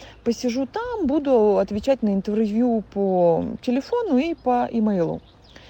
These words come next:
И вот сейчас сколько лет прошло, уже немного разбираясь в психологии, в себе,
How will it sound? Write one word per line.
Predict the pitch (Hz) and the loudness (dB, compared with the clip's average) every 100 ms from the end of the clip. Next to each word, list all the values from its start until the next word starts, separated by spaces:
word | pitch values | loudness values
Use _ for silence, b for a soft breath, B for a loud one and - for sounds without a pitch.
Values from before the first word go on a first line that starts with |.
| B B - | B B -8
И | |
вот | 190 214 | -4 -4
сейчас | 220 214 240 | -4 -4 -6
сколько | - 214 - | -4 -6 -4
лет | 185 180 | -4 -4
прошло, | - 180 - 202 254 370 _ _ - | -4 -6 -2 0 0 -4 _ _ -14
уже | - 175 190 156 - | -10 -4 -2 -2 -4
немного | - 180 196 277 | -6 -4 -2 -2
разбираясь | 302 254 285 269 269 254 - - - | -2 -2 -2 0 0 -4 -14 -20 -20
в | |
психологии, | - - 185 247 254 196 190 175 185 185 185 | -18 -12 -4 -2 0 0 0 -2 -4 -4 -6
в | - - - | -12 -20 -4
себе, | 220 233 208 196 196 190 | 0 2 4 6 6 4